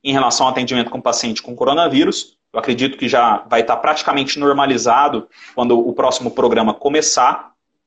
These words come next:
Mas, para quem tem essas qualidades, eu acho que provavelmente não vai se surpreender com ortopedia. Mas como eu fiz, por exemplo, com o meu colega, que era o Alceu, que morava comigo, e eu acabava acompanhando ele nas cirurgias e tudo mais,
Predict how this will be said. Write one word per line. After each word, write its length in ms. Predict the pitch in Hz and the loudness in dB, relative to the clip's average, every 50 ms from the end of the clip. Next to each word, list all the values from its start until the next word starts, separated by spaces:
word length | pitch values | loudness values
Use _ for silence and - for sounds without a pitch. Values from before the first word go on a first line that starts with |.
| _ _ _ _ _ _ _ - | _ _ _ _ _ _ _ -8
Mas, 400 | 131 135 147 156 165 156 - - | -2 0 2 2 2 2 0 0
para 160 | - 165 - | -2 -2 -2
quem 180 | - 196 202 | -2 -4 -4
tem 220 | 208 - 180 175 170 | -2 -2 -2 0 0
essas 260 | 156 - 165 147 - | 0 0 0 0 -2
qualidades, 880 | - - 160 151 147 139 123 127 131 160 175 165 127 120 110 - - _ _ _ _ _ - | 0 0 0 2 2 2 2 2 4 4 4 2 0 -2 -6 -6 -8 _ _ _ _ _ -2
eu 120 | 135 139 | 0 0
acho 160 | 143 143 - | 0 0 0
que 80 | - 156 | -4 -4
provavelmente 720 | 151 - 165 165 160 170 170 170 160 156 165 170 - - | 0 2 2 4 4 4 2 2 2 0 0 -2 -2 -2
não 100 | 175 170 | 0 0
vai 140 | 160 160 160 | 2 2 0
se 100 | 160 - | 0 -2
surpreender 840 | 160 - - 196 190 185 - - 202 190 180 170 156 147 156 160 160 | -6 -6 -6 -6 -8 -8 -10 -10 -8 -6 -4 -2 0 2 2 2 2
com 60 | 165 | 0
ortopedia. 640 | 156 151 160 160 - 185 165 120 127 110 98 98 - - _ _ _ _ _ | -2 0 0 0 0 0 0 0 0 -2 -2 -4 -6 -10 _ _ _ _ _
Mas 200 | - 139 135 - | -6 -6 -4 -2
como 180 | - 220 226 233 | 0 2 2 4
eu 80 | 214 - | 4 2
fiz, 240 | - - 170 156 | 2 0 -2 -2
por 160 | - - 156 156 | 0 2 2 2
exemplo, 380 | 135 131 139 135 135 - 123 | 4 2 2 0 0 -4 -8
com 380 | - - 165 165 160 147 131 120 | -2 2 4 4 4 4 0 -2
o 80 | - | -4
meu 160 | - 127 123 120 | -2 0 0 2
colega, 380 | 131 127 127 139 147 135 120 | 2 4 4 4 4 4 2
que 80 | - 135 | 2 2
era 80 | 123 | 2
o 80 | 123 127 | 4 4
Alceu, 300 | 127 123 123 - 139 123 | 4 2 2 2 0 0
que 140 | 120 - 131 | 0 -2 -2
morava 320 | 131 131 139 147 147 139 | 0 2 4 4 2 2
comigo, 420 | - - 139 139 131 117 110 - _ _ _ _ _ _ _ - | -2 -2 -2 -2 -2 -2 -2 -6 _ _ _ _ _ _ _ -2
e 40 | 135 | 2
eu 120 | 139 - | 4 4
acabava 400 | 165 - 151 139 135 135 135 135 | 4 2 0 0 2 2 2 2
acompanhando 680 | 127 - 165 165 151 165 156 139 139 143 151 151 143 135 | 0 0 -2 0 2 2 2 2 4 2 2 2 2 2
ele 180 | 135 127 123 | 2 2 2
nas 180 | 120 120 120 - | 0 0 -2 -2
cirurgias 760 | - 147 151 156 127 117 139 160 180 180 165 147 131 117 120 | 0 2 2 2 2 2 -2 -2 0 2 4 4 4 2 0
e 40 | 120 | -4
tudo 180 | - 120 120 | -8 -6 -2
mais, 500 | 120 147 180 185 143 - - - - _ | 0 0 2 2 0 -2 -4 -6 -10 _